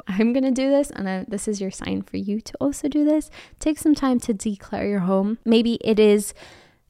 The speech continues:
getting a good night's sleep. Maybe it's going to yoga, whatever, whatever self-care looks like to you. Just make sure you're not neglecting at this time of year, especially, um,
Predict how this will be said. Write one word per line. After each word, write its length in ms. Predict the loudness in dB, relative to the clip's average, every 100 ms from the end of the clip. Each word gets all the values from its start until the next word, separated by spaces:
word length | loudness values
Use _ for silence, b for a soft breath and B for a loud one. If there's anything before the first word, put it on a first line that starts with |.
| -4
getting 320 | 0 2 0
a 140 | -2 0
good 160 | 0
night's 260 | 2 -2 -4
sleep. 480 | -4 -2 -2 -4 -10 -12 -2
Maybe 480 | 0 0 -2 -4
it's 540 | -4 -4 -8 -10 -10 -10 -4
going 220 | 0 0
to 140 | 0 0
yoga, 640 | 4 4 6 2 0 -2
whatever, 600 | -4 -2 -2 0 -2 -2 -4
whatever 300 | 0 0 0
self-care 380 | -2 -4 -2 -4
looks 300 | -4 -8 -10
like 200 | -10 -14 _
to 200 | -14 -4
you. 480 | -4 -2 0 0 -2 -4 B -10
Just 180 | -4 -2
make 120 | -2
sure 140 | 0
you're 60 | -2
not 140 | -2
neglecting 460 | -6 -6 -6 -6 -10
at 80 | -8
this 100 | -10
time 220 | -8 -8
of 120 | -6
year, 160 | -6 -6
especially, 720 | -6 -4 -4 -2 0 0 0 B B B B
um, 540 | -2 -2 -2 -4 -6